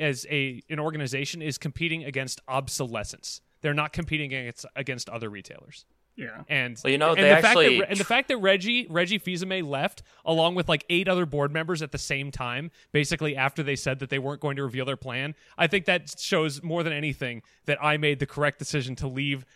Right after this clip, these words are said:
Speaker 1: the GameStop organization when I quit in two thousand sixteen. That's all I have to say on that.
Speaker 2: Yeah. He said,
Speaker 3: Well, yeah.
Speaker 2: Reggie is also quoted as saying that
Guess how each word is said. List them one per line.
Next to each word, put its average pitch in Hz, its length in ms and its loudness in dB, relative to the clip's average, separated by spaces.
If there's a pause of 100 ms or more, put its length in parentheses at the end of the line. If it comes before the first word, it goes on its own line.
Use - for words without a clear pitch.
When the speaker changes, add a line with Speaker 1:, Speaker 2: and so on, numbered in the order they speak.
(120)
Speaker 1:
the 143 100 -2
GameStop 135 440 0
organization 127 640 -4
when 120 100 -6
I 113 80 -4
quit 120 240 -4
in 120 100 -8
two 123 140 -6
thousand 107 280 -8
sixteen. - 420 -14 (160)
That's 165 160 -2
all 143 100 -2
I 117 60 -4
have 107 100 -8
to - 80 -12
say - 160 -12
on - 140 -20
that. - 300 -20 (120)
Speaker 2:
Yeah. 120 220 -6 (180)
He 135 160 0
said, - 260 0
Speaker 3:
Well, 226 120 2
yeah. 104 200 8
Speaker 2:
Reggie 147 520 8
is 127 160 2
also 147 240 6
quoted 131 340 4
as 117 140 -2
saying 120 380 0
that 110 240 0